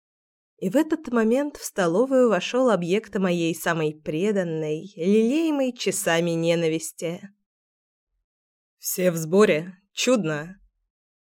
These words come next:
Слава бросил в сторону Андрея взгляд, полный отцовской гордости. И меня закоротило. Одно дело пакостить в отместку Андрею.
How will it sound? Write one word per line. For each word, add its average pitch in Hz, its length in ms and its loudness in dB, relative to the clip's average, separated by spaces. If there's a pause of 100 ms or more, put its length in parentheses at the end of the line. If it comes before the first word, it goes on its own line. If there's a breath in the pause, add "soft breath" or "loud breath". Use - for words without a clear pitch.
Слава 190 360 6
бросил 190 380 4
в 180 40 -10
сторону 190 440 6
Андрея 180 380 6
взгляд, 185 540 2
полный 185 340 4
отцовской 180 460 2
гордости. 165 840 0 (440)
И 190 80 0
меня 185 320 6
закоротило. 185 1000 0 (1000)
Одно 196 400 6
дело 294 340 6
пакостить 302 680 0
в 214 40 2
отместку 202 600 2
Андрею. 185 720 2